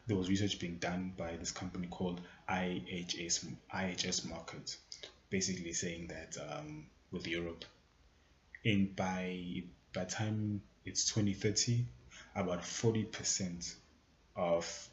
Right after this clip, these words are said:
um, the sales in vehicles are gonna be based on E Vs, ele-, electronic vehicles, right? So basically, there are incentives being made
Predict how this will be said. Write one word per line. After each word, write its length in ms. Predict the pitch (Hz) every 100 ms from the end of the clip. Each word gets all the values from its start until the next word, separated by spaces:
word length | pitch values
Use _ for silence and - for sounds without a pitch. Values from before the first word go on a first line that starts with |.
| 90
um, 420 | 82 80 78 80
the 80 | 87
sales 380 | - 95 87
in 80 | 80
vehicles 520 | 76 87 87 - 90 - - -
are 80 | 95
gonna 160 | 87
be 100 | 85
based 500 | 82 87 87 - - - - -
on 580 | 185 165 160 151 151 131
E 200 | 98 87
Vs, 440 | 85 85 76 76 - - -
ele-, 200 | 87 85
electronic 380 | 101 92 - 90
vehicles, 560 | 87 82 82 - 139 - - - - -
right? 280 | 80 78 - -
So 220 | - 104
basically, 500 | 92 92 90 90 87
there 180 | 82 82
are 80 | 80
incentives 600 | 78 78 104 95 90 87
being 240 | 87 80 151
made 360 | 156 151 -